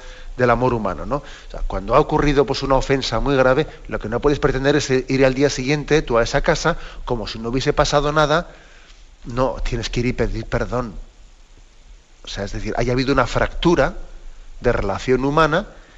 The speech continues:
y que, que has roto esa amistad. La única manera de recomponer eso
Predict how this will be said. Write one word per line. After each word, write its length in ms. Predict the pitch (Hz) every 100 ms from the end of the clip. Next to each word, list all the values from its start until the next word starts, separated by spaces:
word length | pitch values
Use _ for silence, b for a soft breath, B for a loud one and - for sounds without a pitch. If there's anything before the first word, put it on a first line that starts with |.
| B
y 320 | - 110 117 - - - -
que, 260 | - - -
que 120 | - 107
has 160 | 107
roto 320 | - 147 - 123
esa 120 | 104
amistad. 400 | 110 104 113 104 - B B
La 100 | -
única 220 | 123 127
manera 220 | 120 127 135
de 100 | 127
recomponer 640 | 127 123 123 117 127 127
eso 300 | 127 -